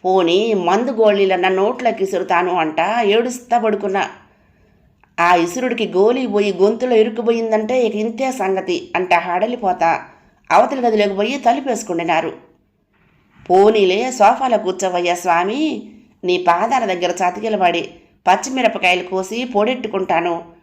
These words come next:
నాకు ఇష్టమైన ఏపుడు చేసుకోవాలా" అంటూ అరగంట బతిమలాడుకున్నా. లొంగలా వంగలా.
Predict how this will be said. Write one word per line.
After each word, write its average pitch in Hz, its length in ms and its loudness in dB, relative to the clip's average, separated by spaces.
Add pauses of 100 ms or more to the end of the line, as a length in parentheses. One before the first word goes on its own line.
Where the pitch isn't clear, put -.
(260)
నాకు 170 180 0
ఇష్టమైన 254 380 -2
ఏపుడు 233 380 0
చేసుకోవాలా" 180 760 -2 (480)
అంటూ 170 320 0
అరగంట 160 500 4
బతిమలాడుకున్నా. 196 960 -2 (560)
లొంగలా 196 600 2
వంగలా. 254 500 0